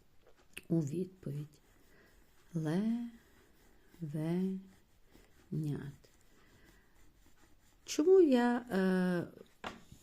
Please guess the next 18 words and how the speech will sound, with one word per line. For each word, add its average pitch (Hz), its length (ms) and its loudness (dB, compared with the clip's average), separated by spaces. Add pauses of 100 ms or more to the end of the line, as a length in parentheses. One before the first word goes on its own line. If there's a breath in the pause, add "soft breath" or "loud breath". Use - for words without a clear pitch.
(280)
взяла 175 400 2
відрізочки? 147 840 -2
Тому 233 360 2
що - 340 -4
на 196 140 4
відрізочках 202 920 -2
легше 175 580 -2
видно, 151 840 0
що 214 500 -2
відбувається 156 920 -4
в 147 140 -10
задачі. 120 520 -10 (480 loud breath)
Давайте 277 280 -2
це 214 140 -8
переглянемо 156 760 -6
ще 160 400 -8 (120)
наступними 143 680 -6
задачами. - 680 -12